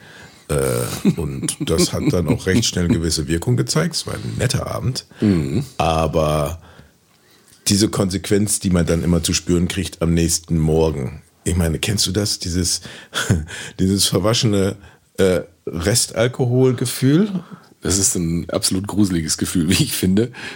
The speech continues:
Speaker 2: Ähm, ich habe auch das Gefühl, es hat jetzt so ein bisschen damit zu tun, dass wir neununddreißig sind.
Speaker 1: Die Re-, Regeneration, meinst du, die
Speaker 2: Äh,
Speaker 1: etwas
Speaker 2: ja,
Speaker 1: länger dauert?
Speaker 2: ganz genau. Also ich glaub, früher hat man, äh, deutlich mehr verpackt. Also ich, ich glaub, es waren, waren auch schlimmere Hangovers, die wir hatten.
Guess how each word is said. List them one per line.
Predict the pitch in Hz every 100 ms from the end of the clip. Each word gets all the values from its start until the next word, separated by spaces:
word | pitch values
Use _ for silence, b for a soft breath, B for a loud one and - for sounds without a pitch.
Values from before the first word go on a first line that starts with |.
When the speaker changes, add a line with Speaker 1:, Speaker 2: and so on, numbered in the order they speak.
| B B B -
Speaker 2:
Ähm, | 92 85 85 80
ich | - -
habe | 117
auch |
das | - 104
Gefühl, | 110 - 110 92
es | 82 -
hat | -
jetzt | - -
so | 90
ein |
bisschen | 85 110 101
damit | 90 92
zu | 82
tun, | 104 101
dass | 90 -
wir | 90 90
neununddreißig | 85 87 90 85 98 95 78 -
sind. | 73 - - B B B B B B B B B B -
Speaker 1:
Die | 82 95
Re-, | 98 104 113
Regeneration, | 104 101 101 101 98 87 - 110 107 78
meinst | 73 73 -
du, | 90
die | 104
Speaker 2:
Äh, | 90 87 82
Speaker 1:
etwas | 78 80
Speaker 2:
ja, | 80
Speaker 1:
länger | 87 90
dauert? | 85 87
Speaker 2:
ganz | 95 -
genau. | 85 69 64 - _ B B B B
Also | - 92
ich |
glaub, | - 107
früher | - 131 120
hat | -
man, | 113 113 113
äh, | -
deutlich | 110 110 104
mehr | 101
verpackt. | - - 98 - - -
Also | - 76 -
ich, | - - -
ich | -
glaub, | 95 90
es | 85
waren, | 82 98 90 82
waren | 90
auch | 95
schlimmere | - 80 117 123
Hangovers, | 123 135 123 127 120
die | 135
wir | 131
hatten. | 127 147